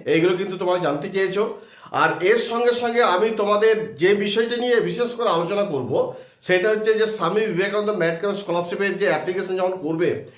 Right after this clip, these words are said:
সেই অ্যাপ্লিকেশন কিন্তু অনেক সময় কিন্তু রিজেক্ট হয়ে যায় এবং সেই রিজেক্ট হয়ে যাওয়ার যে কারণগুলি, সেইগুলো নিয়ে কিন্তু আমি আজকে পুঙ্খানুপুঙ্খভাবে তোমাদের সামনে আজকে একটু এই ভিডিওতে তুলে ধরবো। সুতরাং দু হাজার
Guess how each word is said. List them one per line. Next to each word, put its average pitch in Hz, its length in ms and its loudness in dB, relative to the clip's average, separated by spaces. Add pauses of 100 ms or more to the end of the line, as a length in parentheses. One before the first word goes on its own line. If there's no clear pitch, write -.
(180)
সেই 208 300 2
অ্যাপ্লিকেশন 214 680 0
কিন্তু 214 260 -4
অনেক 185 320 0
সময় 202 260 -4
কিন্তু 208 220 -4
রিজেক্ট 165 480 -2
হয়ে 156 180 0
যায় 180 300 0 (300)
এবং 196 320 2
সেই 208 300 2
রিজেক্ট 214 420 2
হয়ে 202 280 2
যাওয়ার 220 320 4
যে 202 120 0
কারণগুলি, 185 840 2 (180)
সেইগুলো 220 460 0
নিয়ে 226 200 2
কিন্তু 214 180 0
আমি 208 100 2
আজকে 196 220 0
পুঙ্খানুপুঙ্খভাবে 202 1040 -2
তোমাদের 180 320 -2
সামনে 180 280 -2
আজকে 170 200 -2
একটু 175 220 -4
এই 165 120 0
ভিডিওতে 170 400 -2
তুলে 151 220 -4
ধরবো। 165 460 -2 (200)
সুতরাং 208 480 2 (320)
দু 165 120 2
হাজার 226 340 4